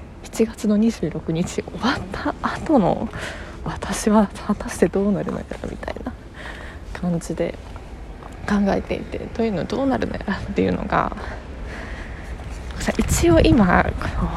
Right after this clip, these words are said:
う何か舞台に出るっていう目標があって、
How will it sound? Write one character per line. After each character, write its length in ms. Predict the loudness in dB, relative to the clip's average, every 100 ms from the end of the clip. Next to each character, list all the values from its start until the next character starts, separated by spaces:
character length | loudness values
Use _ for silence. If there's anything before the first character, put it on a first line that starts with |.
| 0
う 40 | 0
何 220 | 2 2
か 320 | 2 2 2
舞 160 | 4 6
台 200 | 6 6
に 100 | 4
出 120 | 2
る 80 | 0
っ 20 |
て 180 | 0 2
い 120 | 4
う 40 |
目 240 | 2 -2 0
標 260 | 2 2
が 140 | 2 0
あ 20 |
っ 40 | 0 -2
て、 180 | 0